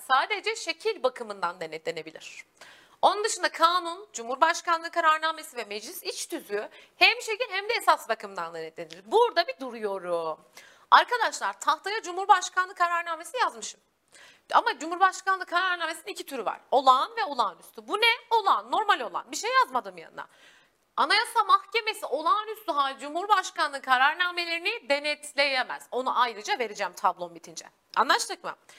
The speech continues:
Peki kimler iptal davası açabiliyormuş? Cumhurbaşkanı, meclis üye tam sayısının beşte biri ve mecliste en fazla üyeye sahip iki siyasi parti grubu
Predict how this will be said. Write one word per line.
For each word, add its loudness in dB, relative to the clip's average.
Peki 4
kimler 0
iptal 4
davası 4
açabiliyormuş? -4
Cumhurbaşkanı, 0
meclis -6
üye 0
tam 2
sayısının -10
beşte 0
biri 2
ve -2
mecliste 0
en 2
fazla 2
üyeye -8
sahip -2
iki -10
siyasi 2
parti 0
grubu -2